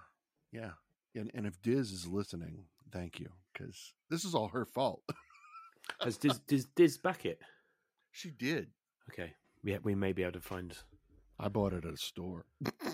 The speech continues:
Speaker 2: Yeah. You bought it
Speaker 1: Now,
Speaker 2: at the
Speaker 1: I don't,
Speaker 2: store.
Speaker 1: I don't have the, the miniatures expansion. I don't have, you know, so all the threats, um, are just standees. Um, the equipment are standees. I don't have all the beautiful miniatures.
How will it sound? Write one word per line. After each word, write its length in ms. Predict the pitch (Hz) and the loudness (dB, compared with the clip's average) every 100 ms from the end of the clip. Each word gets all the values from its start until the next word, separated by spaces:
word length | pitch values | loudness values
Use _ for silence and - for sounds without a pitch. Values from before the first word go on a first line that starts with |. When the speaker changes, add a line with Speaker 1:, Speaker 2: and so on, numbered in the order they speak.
| - - - - - | -6 -4 0 4 6
Speaker 2:
Yeah. 260 | - - - - 349 - 339 - - 339 - | 4 2 -4 0 -2 2 2 2 0 -2 0
You 100 | 107 | -2
bought 180 | 117 107 | 2 8
it 20 | |
Speaker 1:
Now, 120 | 180 | 8
Speaker 2:
at 60 | 107 | 8
the 60 | 170 | 8
Speaker 1:
I 20 | |
don't, 40 | 202 | 6
Speaker 2:
store. 180 | 90 85 _ - - - - | 4 -4 _ -20 -20 -6 4
Speaker 1:
I 120 | 151 | 6
don't 200 | 175 - | 6 2
have 380 | 143 156 143 120 | 0 0 0 -2
the, 300 | 113 104 101 | -2 0 -2
the 100 | 98 | -6
miniatures 680 | 95 107 123 123 131 123 120 | -6 -4 -4 -4 -6 -8 -8
expansion. 1040 | 123 - - 117 113 113 - 113 110 107 110 - | -12 -14 -8 -6 -6 -6 -8 -6 -6 -8 -12 -10
I 40 | |
don't 160 | 107 98 | -12 -10
have, 140 | 104 - | -14 -12
you 120 | 107 | -12
know, 140 | 90 - - - _ | -12 -18 -20 -20 _
so 420 | - 135 113 107 - - | -2 0 0 -2 -10 -4
all 160 | 165 | -2
the 140 | 143 110 - | -2 -6 -6
threats, 720 | 110 113 - - - - - - _ _ _ _ 123 | 2 2 2 -6 -10 -10 -12 -16 _ _ _ _ -6
um, 500 | 107 104 95 90 - | -4 -4 -6 -10 -10
are 140 | 104 101 | -10 -8
just 200 | 104 - - - | -8 -8 -8 -4
standees. 960 | 107 104 98 90 82 87 101 - - _ - | -4 -2 -4 -8 -10 -14 -14 -14 -16 _ -6
Um, 480 | 95 90 87 87 85 _ _ _ _ _ - 110 | -6 -6 -8 -12 -18 _ _ _ _ _ -14 -8
the 100 | 107 | -6
equipment 460 | - 139 123 120 | -6 -6 -4 -6
are 80 | 107 | -6
standees. 680 | 101 - 101 101 98 90 85 | -8 -6 -4 -4 -6 -8 -8
I 40 | 98 | -8
don't 120 | 95 | -6
have 120 | 95 | -6
all 120 | 92 | -6
the 80 | 87 | -8
beautiful 360 | 85 101 92 90 | -10 -10 -10 -10
miniatures. 500 | 92 92 87 82 | -10 -10 -12 -14